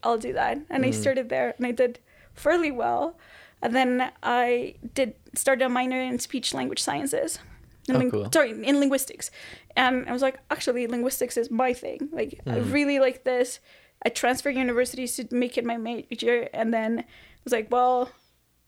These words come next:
Speaker 1: I'm not gonna end up in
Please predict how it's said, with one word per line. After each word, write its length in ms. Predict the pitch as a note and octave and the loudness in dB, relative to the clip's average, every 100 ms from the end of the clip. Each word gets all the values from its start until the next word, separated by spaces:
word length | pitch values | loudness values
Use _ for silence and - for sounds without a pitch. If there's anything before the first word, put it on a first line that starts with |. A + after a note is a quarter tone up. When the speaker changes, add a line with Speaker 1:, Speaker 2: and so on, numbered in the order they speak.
| _ _ _ _ _ _ _ - | _ _ _ _ _ _ _ -2
Speaker 1:
I'm 140 | B3 | 2
not 180 | B3 A#3+ | 2 2
gonna 160 | A#3+ A#3 | 2 2
end 300 | A3+ A3+ A3+ | 2 2 2
up 240 | A3 A3 | 2 2
in 500 | A#3 A#3 A#3 A3+ B3 | -2 -2 -2 -2 -4